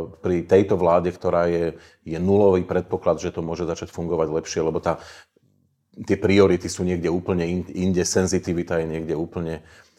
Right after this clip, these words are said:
úplne inde. E, takže teraz je otázka, že či naďalej proste budeme, e, budeme schopní, e, vôbec, zom-, ho-, hovorí zo mňa skepticizmus teraz,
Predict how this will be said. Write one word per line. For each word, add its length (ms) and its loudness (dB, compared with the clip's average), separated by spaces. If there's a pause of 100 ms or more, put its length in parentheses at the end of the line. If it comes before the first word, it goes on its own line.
(100)
úplne 400 -2
inde. 480 -2 (400)
E, 400 -2
takže 480 -2
teraz 240 2
je 80 4
otázka, 480 -2
že 160 -6
či 160 -6 (160)
naďalej 640 2
proste 400 -8
budeme, 720 -2
e, 560 -6
budeme 320 -4
schopní, 560 -4 (720)
e, 160 -6
vôbec, 320 4 (1400)
zom-, 240 2
ho-, 240 0
hovorí 240 4
zo 80 0
mňa 160 -2
skepticizmus 800 -2
teraz, 480 -4